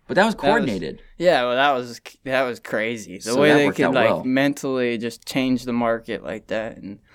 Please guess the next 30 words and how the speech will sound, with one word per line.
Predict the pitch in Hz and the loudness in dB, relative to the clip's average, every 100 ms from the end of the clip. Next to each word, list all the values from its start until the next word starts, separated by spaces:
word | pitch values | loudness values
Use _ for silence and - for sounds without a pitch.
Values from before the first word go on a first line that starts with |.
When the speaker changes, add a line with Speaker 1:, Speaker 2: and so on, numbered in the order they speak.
| - - | -20 -4
Speaker 1:
Yeah. | - 196 | 2 4
Speaker 2:
it | 156 | 2
kinda | - 160 143 | 2 4 4
came | 127 - 147 143 | 2 2 2 4
out, | 135 131 131 135 | 4 2 -2 -6
you | |
know, | 127 123 135 | -6 -2 -2
like, | 123 110 107 | -2 -6 -8
it | 107 - | -14 -12
was | 117 120 | -12 -6
very | 123 123 | -4 -2
noticeable | 110 107 117 117 - 107 117 113 | -2 -2 -2 -4 -8 -4 -2 0
how | 113 107 107 - - - - | 0 -2 -4 -16 -20 -20 -18
corrupt | - 147 127 123 131 | -8 0 2 2 0
the | 139 | -4
market | 135 139 - 113 | -2 -2 -2 -6
is | 107 110 - | -4 -6 -10
once | 113 104 | -12 -10
that | 107 104 - | -8 -6 -8
kinda | 110 107 98 | -10 -10 -12
happened. | 98 107 101 90 98 104 | -12 -12 -12 -10 -12 -10
You're | 95 | -10
like, | 98 95 - | -10 -10 -6
"Oh, | 175 - | -6 -6
man. | 107 131 123 104 - _ | -4 -2 -4 -8 -20 _
Speaker 1:
I | 101 95 | -4 0
know. | 90 69 - _ _ - | 0 -2 -8 _ _ -20
Speaker 2:
It's | 131 - | -14 -4
not | 131 113 - | -2 -2 -2
good." | 131 135 104 | 2 2 0